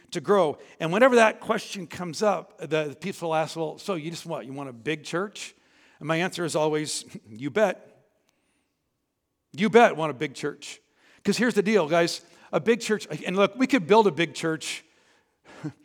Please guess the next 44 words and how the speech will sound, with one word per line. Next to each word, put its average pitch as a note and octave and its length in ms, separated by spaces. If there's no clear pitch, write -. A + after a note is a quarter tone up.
We, F#3+ 180
we G3 140
have A3+ 160
enough G3+ 180
money E3+ 140
in F#3+ 60
the E3 60
bank. E3+ 360
If - 160
we A3 120
held F#3 220
monster D#3 380
truck D#3 240
rallies C#3+ 260
out D3+ 140
in C#3 40
the C3 60
wash C#3 320
out B2+ 160
here A#2 300
every D3 160
week, C#3 400
we F3+ 80
have A3 120
enough F3 240
money. F3 220
We E3+ 100
could D3+ 160
build F3 140
a - 20
big D3+ 200
church D3 240
on C3+ 100
our B2+ 140
own. G#2+ 240
We E3+ 120
wouldn't G3+ 160
need D#3+ 180
God D#3+ 240
to C#3+ 60
do C#3+ 180
any E3 240
of B2 160
that. A#2 260